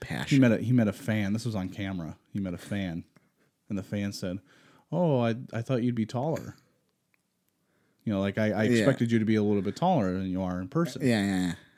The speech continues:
Speaker 2: And Aaron Rodgers goes, "I don't appreciate that." <laughs> Like, fuck you, dude. You, stop being a baby.
Speaker 1: He can do that.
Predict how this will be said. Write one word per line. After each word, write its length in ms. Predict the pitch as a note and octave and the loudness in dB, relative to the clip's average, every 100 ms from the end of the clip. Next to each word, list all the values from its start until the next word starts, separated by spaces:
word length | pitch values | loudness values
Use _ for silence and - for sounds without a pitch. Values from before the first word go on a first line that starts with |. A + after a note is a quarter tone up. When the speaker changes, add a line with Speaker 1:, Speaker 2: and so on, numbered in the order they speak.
| - | -4
Speaker 2:
And 260 | G2 G2 G2 | -2 0 0
Aaron 260 | G#2+ G2+ | 0 0
Rodgers 280 | G2+ G2+ G2 | -2 -2 -4
goes, 220 | G#2 G2 | -4 -6
"I 120 | - G#2+ | -4 -4
don't 160 | G2+ | -4
appreciate 480 | F#2 G#2 G2+ - - | -6 -8 -8 -10 -10
that." 200 | - C3+ - - - _ - - - | -12 -14 -18 -20 -20 _ -20 -20 -8
<laughs> 100 | - - - - - - - - - C3+ | -8 -8 -8 -6 -6 -8 -2 0 2 0
Like, 180 | C3+ - | 0 -2
fuck 220 | A3 G#3+ | 0 4
you, 100 | G2+ | 4
dude. 240 | D#2 F2 G#2+ - | 2 0 -2 -4
You, 80 | D3+ D3+ - | -6 -6 -8
stop 340 | - - G#3 | -8 -2 2
being 140 | A#3 A3 | 6 6
a 40 | |
baby. 400 | C#3 C#3 D3 - | 6 4 2 -2
Speaker 1:
He 180 | - G#3+ | 2 4
can 200 | - G3 | 8 8
do 200 | D3+ D3+ | 8 8
that. 300 | A#2 F#2 E2+ | 6 2 -2